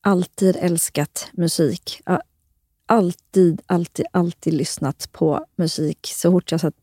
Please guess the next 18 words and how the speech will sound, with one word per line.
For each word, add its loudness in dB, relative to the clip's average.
kommit 0
upp -8
på -2
morgonen 0
så -4
satt, -10
satt -4
på -2
musik. -4
Det 4
var 2
en, 0
en 2
stor 0
sorg -2
faktiskt -6
när 0
jag -2